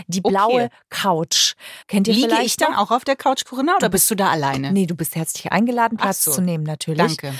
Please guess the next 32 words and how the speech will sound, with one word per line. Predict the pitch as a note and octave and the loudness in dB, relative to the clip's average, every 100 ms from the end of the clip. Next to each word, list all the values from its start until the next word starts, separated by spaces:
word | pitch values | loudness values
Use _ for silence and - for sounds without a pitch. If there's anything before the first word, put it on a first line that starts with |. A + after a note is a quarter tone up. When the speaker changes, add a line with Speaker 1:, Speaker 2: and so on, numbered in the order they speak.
| - | -8
Speaker 1:
Wir | - | -8
können | E3+ F3+ F3 | -2 0 2
liegen, | G#3 A3+ A3 | 0 2 2
sitzen, | A3 A#3 A#3 A3+ G#3 | 2 0 0 2 2
wir | F#3+ | 0
können | F3+ F3+ | 0 0
darauf | F3 D#3 - | 0 0 0
Speaker 2:
Stehen. | - E3 | -2 0
Speaker 1:
springen | A#3 A#3 A3+ | 2 2 2
auch, | - G3+ G#3 - | 2 2 0 0
wenn | F#3+ | 0
du | G3 | 2
Speaker 2:
Okay. | F#3+ | 2
Speaker 1:
möchtest. | F3+ - F#3 - - - | 0 0 -6 -6 -12 -10
Speaker 2:
Die | |
Speaker 1:
Stehen. | E3+ F3+ | -2 2
Speaker 2:
blaue | A3 C4+ | 2 2
Couch | G#3+ A#3+ | 0 -2
finde | - G3+ | -2 -6
ich | - | -4
aber | D3+ | -6
sehr | C3+ F3+ G3 G3 - | -2 -2 -2 -4 -6
sympathisch, | - F3+ - E3 F#3 - | -2 -2 0 0 0 -2
schon | E3 D#3 | -2 0
nur | F#3+ A#3 | 2 2
vom | - F#3+ | 0 -4
Namen | D#3 C3+ B2 | -2 -2 -6
her. | B2 | -4
Speaker 1:
Ja, | G#3+ G3+ | -2 0
weil | G3+ | 0
Speaker 2:
Thorsten | - | 0
Speaker 1:
Couch | B3+ A3+ A3+ | 0 2 2